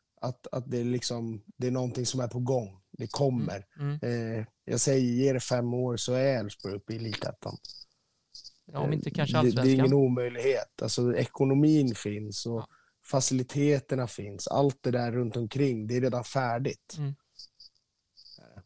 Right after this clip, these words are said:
Speaker 2: Ja, Bergdalen får det tufft.
Speaker 1: De kommer få det tufft. Eh, det, de, de kommer ha det, ha det väldigt tufft. Det är, jag skulle nästan säga lite som i Rosengård när Malmö tar klivet upp sen.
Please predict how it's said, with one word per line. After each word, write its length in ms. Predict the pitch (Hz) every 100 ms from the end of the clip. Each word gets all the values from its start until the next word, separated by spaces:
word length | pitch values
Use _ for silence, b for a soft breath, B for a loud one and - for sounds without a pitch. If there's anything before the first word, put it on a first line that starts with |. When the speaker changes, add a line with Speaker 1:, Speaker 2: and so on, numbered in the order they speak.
| _ - - _ _ - - _ _ _ _ _
Speaker 2:
Ja, 160 | 165 180
Bergdalen 460 | 208 165 156 202
får 120 | 233 247
det 60 |
tufft. 420 | - 226 - - - _ _ _ _ _ _ _ _ _ _ _ _
Speaker 1:
De 260 | 120 131 160
kommer 200 | 180 180
få 160 | 185
det 80 | 170
tufft. 440 | 139 117 113 - 131
Eh, 340 | 127 127 127 123
det, 380 | 127 135 143 139 135 135 131 _ _ _ _ _ _ _ _ _ _ -
de, 400 | - 151 135 139
de 160 | 135 135
kommer 220 | 139 139
ha 180 | 135 131
det, 180 | 123 -
ha 140 | 127 127
det 60 |
väldigt 260 | 120 113 113
tufft. 200 | 110 117
Det 60 | 131
är, 280 | 139 139 - _ -
jag 120 | 139
skulle 260 | - 156 165
nästan 320 | 156 - 135
säga 320 | 135 123 120
lite 320 | 120 123 -
som 240 | - 123 120
i 60 |
Rosengård 640 | 120 113 - 107 113 131 123
när 100 | 117
Malmö 400 | 117 113 113 127
tar 140 | 139
klivet 400 | 127 110 101 98
upp 180 | 123 -
sen. 220 | - 95